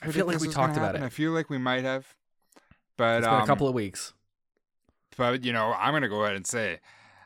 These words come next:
Speaker 1: "I told you so."
Speaker 2: <laughs>
Speaker 1: Points, Steve. Will, eat something stupid.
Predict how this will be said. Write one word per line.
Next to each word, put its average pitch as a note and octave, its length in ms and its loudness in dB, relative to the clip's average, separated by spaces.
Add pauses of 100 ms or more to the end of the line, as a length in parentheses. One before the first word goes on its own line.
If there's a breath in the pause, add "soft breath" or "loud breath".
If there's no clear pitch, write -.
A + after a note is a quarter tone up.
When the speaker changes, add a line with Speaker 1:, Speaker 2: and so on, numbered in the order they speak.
(100)
Speaker 1:
"I A2+ 360 4
told G2 280 -8
you - 60 -18
so." F2 300 -14 (360)
Speaker 2:
<laughs> - 480 -10
Speaker 1:
Points, E3 520 0 (100)
Steve. G2 600 -6 (640)
Will, D3+ 440 2
eat F#3 240 -4
something F#3+ 220 0
stupid. A#2 800 0